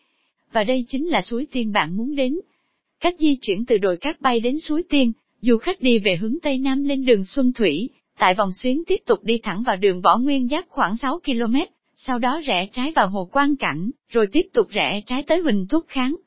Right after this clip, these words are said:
Tới đây du khách đi theo hướng dẫn trên sẽ đến được suối Tiên.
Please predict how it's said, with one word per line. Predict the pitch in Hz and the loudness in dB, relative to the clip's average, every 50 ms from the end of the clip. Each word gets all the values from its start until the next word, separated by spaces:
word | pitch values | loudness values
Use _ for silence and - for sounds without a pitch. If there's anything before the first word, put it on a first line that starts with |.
| _ _ _ _ _ _ _ _ _ _ | _ _ _ _ _ _ _ _ _ _
Tới | - 269 294 | 0 0 0
đây | 269 262 233 214 208 202 | 2 0 0 0 0 0
du | 226 208 | -2 -2
khách | 208 - 311 - | -2 -4 -6 -4
đi | - 247 226 | -2 -4 -4
theo | - 226 220 214 208 | -2 -2 -2 -2 -2
hướng | 202 240 254 311 349 | -2 -4 -4 -2 0
dẫn | 277 196 165 214 233 | 0 0 0 0 -4
trên | 269 247 220 | -4 -4 -4
sẽ | - 202 190 | -4 -6 -4
đến | 202 233 233 285 320 | -2 -2 -2 2 4
được | 294 226 180 | 6 6 4
suối | - - 247 262 320 - | 4 -2 -6 -6 -4 -2
Tiên. | - 277 262 240 | 0 0 2 0